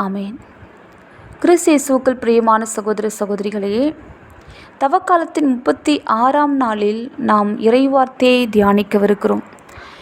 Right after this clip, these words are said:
இன்றைய நாளில் நாம் இறைவார்த்தையை தெரிந்தெடுக்க தியான்-, தே-, தியானிக்க தெரிந்தெடுத்திருக்கிற தலைப்பு, "என்னோடு நடப்பாயா விடுதலையோடு?" விடுதலையை வெறுக்கின்ற மனிதர்கள் இல்லை.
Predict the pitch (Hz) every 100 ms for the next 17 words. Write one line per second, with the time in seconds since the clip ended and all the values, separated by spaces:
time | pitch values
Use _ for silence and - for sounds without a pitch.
0 | - - 262 294 320 370 339 320 320 302
1 | 277 240 233 233 254 262 262 262 262 254
2 | 220 233 240 240 240 247 226 214 214 233
3 | 233 214 220 214 214 220 233 247 269 262
4 | 214 220 233 233 233 240 226 220 202 208
5 | 214 208 220 302 - - - - - -
6 | 226 269 302 330 339 330 302 233 233 262
7 | 226 220 220 214 214 220 220 214 202 196
8 | 214 - - - - - - - - -
9 | - - - - - - 320 392 415 403
10 | 403 302 262 320 320 302 285 269 220 240
11 | 254 247 214 208 208 220